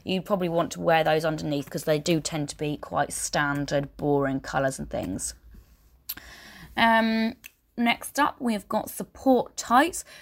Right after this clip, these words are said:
which they can be full, um, they can cover up to the waistline, or they can be partial and only cover legs to the feet. Um,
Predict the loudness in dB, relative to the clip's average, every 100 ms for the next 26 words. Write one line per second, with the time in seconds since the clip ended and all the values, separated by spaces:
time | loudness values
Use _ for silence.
0 | -8 -6 -2 -2 0 -2 -2 -2 2 4
1 | 4 2 -4 0 2 4 4 0 -2 -4
2 | 2 2 0 -4 0 0 0 2 4 4
3 | 2 2 2 2 -4 -6 -2 4 4 2
4 | -2 -2 -2 -2 -4 -4 -4 -2 -2 -4
5 | -8 -8 -8 -6 -6 -6 -10 -14 -14 -20
6 | -20 -12 0 2 4 2 -2